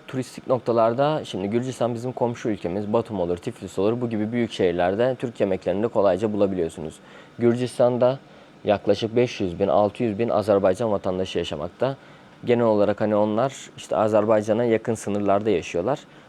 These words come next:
Burada doğanları da var, daha sonradan buraya gelenleri de var. Hani bu yüzden işte Türk mutfağı olur, Azerbaycan mutfağı olur. Bu gibi mutfaklara da aşinalar. Bu gibi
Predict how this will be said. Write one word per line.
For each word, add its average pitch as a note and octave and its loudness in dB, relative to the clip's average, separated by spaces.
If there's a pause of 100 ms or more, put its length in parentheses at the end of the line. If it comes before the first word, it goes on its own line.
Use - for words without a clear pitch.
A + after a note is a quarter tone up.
Burada B2+ 2
doğanları B2 4
da F#2+ 4
var, G#2+ 4 (100)
daha G#2+ 4
sonradan A2 0
buraya G#2+ 4
gelenleri G#2+ 2
de F#2+ 4
var. G2+ 2
Hani G#2 0 (100)
bu A#2 -2
yüzden G#2+ 0 (220)
işte - -10
Türk - -12
mutfağı G#2+ 0
olur, G2 2
Azerbaycan G2 2
mutfağı F#2+ -2
olur. F#2+ -2 (360)
Bu A2 -2
gibi G#2 2
mutfaklara F#2+ -2
da C#3+ -2 (160)
aşinalar. G2+ 0
Bu A#2 -4
gibi G#2+ -2